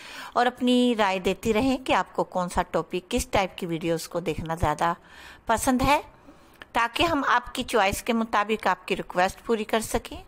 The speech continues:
और जब आपकी request पूरी होती है, आप देखते हैं तो आपको अच्छा लगता है, आप enjoy करते हैं और हमें बहुत ज़्यादा खुशी होती है कि हम आज आपकी request पूरी कर रहे हैं,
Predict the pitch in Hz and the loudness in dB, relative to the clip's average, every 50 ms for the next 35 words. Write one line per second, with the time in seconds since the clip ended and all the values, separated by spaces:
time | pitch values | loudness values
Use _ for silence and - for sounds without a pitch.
0 | - - - 180 170 180 - 185 170 190 175 170 - - 185 170 170 - - 160 | -8 0 0 0 0 2 0 0 2 4 2 0 0 -2 -6 -6 -6 -2 0 0
1 | 175 - - - - 208 202 208 208 196 202 - 214 196 180 180 - - 170 165 | 0 -2 -4 -2 0 0 2 2 0 -2 -2 0 0 0 0 0 0 -4 -4 -4
2 | - - - 240 262 - - 277 240 - - - 190 - - - 226 220 220 214 | -4 -4 -6 -6 -2 2 2 2 2 2 -2 -6 -6 -6 -4 -2 -2 0 0 -2
3 | 214 - - 214 208 - - 185 175 170 165 156 151 165 165 - 185 165 - - | -4 -2 0 0 0 0 -4 -8 -6 -2 0 0 2 0 0 -4 -6 -8 -8 -8
4 | - 190 190 190 190 185 202 202 165 160 170 202 240 - - - - - - - | -6 -4 -2 0 0 0 0 -2 -2 -2 -2 -4 -4 -8 -16 -18 -16 -16 -16 -16
5 | - - - 233 285 339 330 262 269 262 262 269 262 330 302 - - 320 269 254 | -14 -6 0 2 4 4 4 4 2 2 2 2 0 0 -2 -2 2 2 2 2
6 | 254 - - 392 - - 381 339 302 - - 185 180 - - - 180 - - - | 2 -2 -6 -4 -2 -2 -2 0 0 0 2 2 0 0 2 0 0 0 0 -4
7 | - 190 175 170 - - 165 147 143 - - - - 156 147 147 - - - 143 | -6 -4 -4 -4 -4 -2 0 0 -2 -4 -8 -4 -4 -4 -4 -4 -8 -4 -4 -4
8 | - - 143 143 156 147 143 156 151 147 - | -4 -6 -8 -6 -6 -6 -6 -6 -6 -8 -8